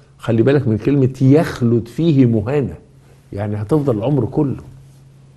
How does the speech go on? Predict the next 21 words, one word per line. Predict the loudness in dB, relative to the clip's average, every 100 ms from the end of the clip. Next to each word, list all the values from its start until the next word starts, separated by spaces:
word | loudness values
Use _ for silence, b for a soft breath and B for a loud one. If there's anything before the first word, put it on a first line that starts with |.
| -20 -20 b b b b b b b b -6
"والذين | 2 4 4 6 4 4
لا | 4 4
يدعون | 2 2 0 0
مع | -2
الله | -2 -2 0 -2
إلها | -2 -2 -2 -4 -6
آخر"، | -6 -8 -10 -18 -12
أدي | -6 0
واحد. | 0 0 -2 -4 -14 -20 b b b -4
"لا | 0 2
يقتلون | 2 0 0 4 4
النفس | 2 -2 -2 0
التي | 0 0 -4
حرم | -2 0 0
الله | 0 0 0 0 0
إلا | 0
بالحق"، | -2 -6 -6 -8 -4
أدي | 0 0
اتنين. | 2 2 2 0 -8 B B B
"لا | 2 4
يزنون"، | 4 2 0 4 4 4 -2